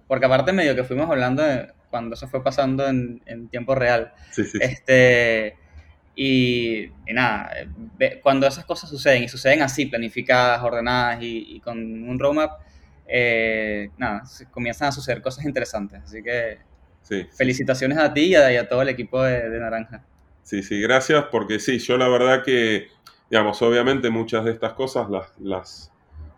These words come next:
Speaker 2: las veo como un crecimiento profesional,
Speaker 1: Sí.
Speaker 2: este, particularmente mío,
Speaker 1: Ujú.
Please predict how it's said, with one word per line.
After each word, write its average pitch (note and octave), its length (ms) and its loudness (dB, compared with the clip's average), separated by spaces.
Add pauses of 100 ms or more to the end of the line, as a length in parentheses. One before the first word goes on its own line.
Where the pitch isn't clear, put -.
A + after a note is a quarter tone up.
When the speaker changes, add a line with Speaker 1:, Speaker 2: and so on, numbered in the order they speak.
(120)
Speaker 2:
las E2+ 340 -6
veo A2+ 380 2
como G#2 460 0
un G2 520 -8 (400)
crecimiento G#2+ 640 -2
profesional, G#2+ 920 -2 (500)
Speaker 1:
Sí. - 160 -14
Speaker 2:
este, F#2 840 -4 (1900)
particularmente A2 840 0
mío, C#3 480 2 (540)
Speaker 1:
Ujú. B2+ 260 -10